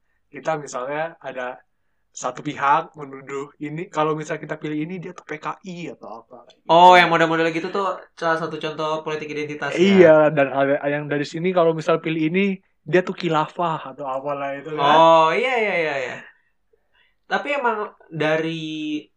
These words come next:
Speaker 2: perdebatan, masa perdebatan aja, masa s-, mereka saling berargumen, para kandidat saling berargumen, emang, emang udah cukup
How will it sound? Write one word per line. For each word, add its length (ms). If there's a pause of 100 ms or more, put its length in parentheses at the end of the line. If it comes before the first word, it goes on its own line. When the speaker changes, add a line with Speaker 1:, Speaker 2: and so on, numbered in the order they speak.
(720)
Speaker 2:
perdebatan, 720
masa 240
perdebatan 720
aja, 560 (320)
masa 400
s-, 80
mereka 320
saling 480 (320)
berargumen, 640
para 240
kandidat 320
saling 240
berargumen, 480
emang, 380 (1300)
emang 320
udah 240
cukup 240